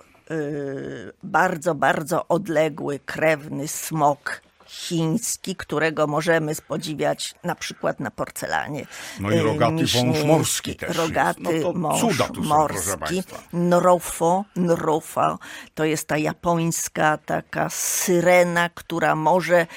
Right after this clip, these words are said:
Speaker 1: przybierać odpowiedni kształt, by zwabić, y, żeglarza. Wielki mo-, wąż amazoński, który jest w stanie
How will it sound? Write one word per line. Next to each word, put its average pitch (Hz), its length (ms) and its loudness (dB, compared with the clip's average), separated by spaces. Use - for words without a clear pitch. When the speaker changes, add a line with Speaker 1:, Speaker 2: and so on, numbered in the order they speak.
Speaker 1:
przybierać 160 840 2
odpowiedni 151 1000 -4
kształt, 151 680 -2
by 139 380 0
zwabić, 151 1000 -4
y, 147 680 -6
żeglarza. 156 800 -2
Wielki 160 680 4
mo-, 139 220 -2
wąż 151 540 -4
amazoński, 151 920 -4
który 147 340 -8
jest 147 260 -4
w - 80 -10
stanie 147 680 -2